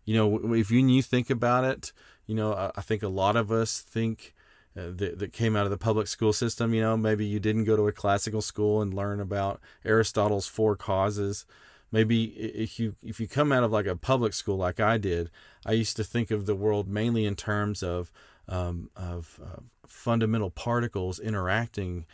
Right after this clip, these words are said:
uh, with each other according to natural laws, right? Um, physical laws. Now, when you think of all these fundamental particles, uh, scientists and,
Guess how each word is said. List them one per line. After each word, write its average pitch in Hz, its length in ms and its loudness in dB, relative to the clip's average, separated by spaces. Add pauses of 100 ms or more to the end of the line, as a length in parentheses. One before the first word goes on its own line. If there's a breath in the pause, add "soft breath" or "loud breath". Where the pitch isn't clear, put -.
(220 soft breath)
uh, 92 80 -4
with 98 240 -4
each 98 180 -6
other 87 320 -4 (300 soft breath)
according 98 540 0
to 90 440 -8
natural 101 480 -4
laws, 90 520 -2
right? 90 340 -4
Um, 85 260 -8 (260 soft breath)
physical 113 360 -2
laws. 95 440 -2 (680 soft breath)
Now, 107 180 2
when 110 200 2
you 110 100 4
think 147 240 0
of 117 120 0
all 110 140 4
these 104 220 -2
fundamental 113 420 0
particles, 101 640 -4 (440 soft breath)
uh, 87 120 -8
scientists 127 880 -2
and, 95 260 -6